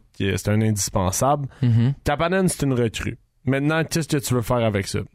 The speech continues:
Speaker 1: Tu veux-tu prendre le risque de le garder, essayer d'être, euh, confiant avec ses capacités et son, son plafond, ou justement, tu profites du fait qu'il y a une certaine valeur présentement, il a marqué vingt-deux buts à sa première saison,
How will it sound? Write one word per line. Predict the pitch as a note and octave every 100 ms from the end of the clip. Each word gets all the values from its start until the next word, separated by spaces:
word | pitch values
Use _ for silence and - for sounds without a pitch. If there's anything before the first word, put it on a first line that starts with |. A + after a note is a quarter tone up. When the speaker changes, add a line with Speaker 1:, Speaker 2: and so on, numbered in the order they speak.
| -
Speaker 1:
Tu | -
veux-tu | A#2+ A2
prendre | - C#3 C#3
le |
risque | B2 C#3+ B2+
de | A#2+
le |
garder, | A#2 A#2 G#2+ A2 C#3 D#3+ - _ _ _
essayer | A2 B2+ C3
d'être, | B2 A#2+ -
euh, | A2+ A2+ A2+ A2 - - -
confiant | D3 C3 - C#3+ D3+
avec | B2+ B2
ses | B2+
capacités | A#2+ A#2 A#2+ - - D3+
et | D3
son, | - B2 A#2 A2+ - - -
son | - - A#2+
plafond, | A2 C3 B2 A2+ C#3 D#3+ -
ou | G3 G3 A3+ A#3 - _
justement, | A2+ A2+ D3+ - C3 B2 C3+ D3 - -
tu | -
profites | A#2+ A#2 D3
du |
fait | - D3+
qu'il | C3
y |
a |
une | A#2+
certaine | A#2+ A#2 C#3 B2+
valeur | A2+ B2+
présentement, | B2+ B2+ A2+ A2+ C3+ D3+
il | C3+
a |
marqué | A2 G#2 B2+
vingt-deux | A#2 A#2+ A#2+
buts | A2+ B2+
à | B2+
sa | A#2+
première | A2+ A#2+ A#2+ A2+
saison, | A#2 A2 C3